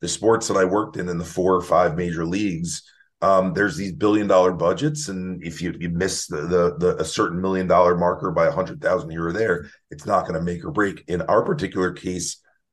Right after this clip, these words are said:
you gotta subsist. Even though you're a nonprofit,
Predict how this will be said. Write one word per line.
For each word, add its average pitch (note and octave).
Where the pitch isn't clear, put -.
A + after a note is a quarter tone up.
you G#2
gotta D3
subsist. -
Even G#2+
though D3+
you're -
a G2
nonprofit, F#2+